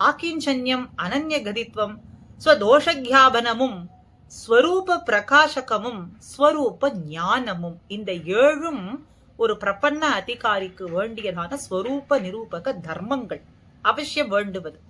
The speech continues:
இது பிரபன்ன அதிகாரியினுடைய ஸ்வரூபம்னு பார்த்தோம். அதே போலே ஸ்வரூபஜ்ஞன்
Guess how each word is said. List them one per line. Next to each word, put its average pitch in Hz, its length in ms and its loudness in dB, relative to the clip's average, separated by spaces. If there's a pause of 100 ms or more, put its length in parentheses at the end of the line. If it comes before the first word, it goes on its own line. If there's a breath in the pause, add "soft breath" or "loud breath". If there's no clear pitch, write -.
(1160 soft breath)
இது 349 160 0
பிரபன்ன 294 420 4
அதிகாரியினுடைய 220 640 0
ஸ்வரூபம்னு 196 640 -4
பார்த்தோம். 175 420 -4 (160)
அதே 285 280 0
போலே 262 600 2 (760)
ஸ்வரூபஜ்ஞன் 262 1200 2